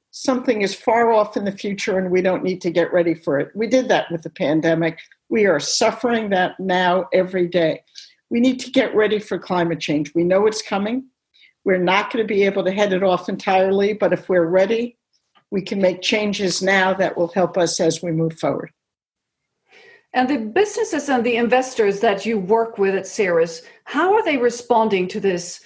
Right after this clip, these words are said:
Speaker 2: new situation in terms of how, how they address their work with sustainability and primarily climate action?
Speaker 1: Right. Uh, we work with about a hundred and twenty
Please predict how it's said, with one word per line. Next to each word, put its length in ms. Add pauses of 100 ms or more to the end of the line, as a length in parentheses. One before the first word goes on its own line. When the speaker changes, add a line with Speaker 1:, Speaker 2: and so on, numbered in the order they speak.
(240)
Speaker 2:
new 160
situation 760
in 80
terms 340
of 220 (200)
how, 160
how 260
they 220
address 280
their 140
work 260
with 140
sustainability 720
and 120
primarily 460
climate 300
action? 400 (560)
Speaker 1:
Right. 200 (520)
Uh, 240
we 140
work 320
with 160
about 340
a 60
hundred 420
and 260
twenty 680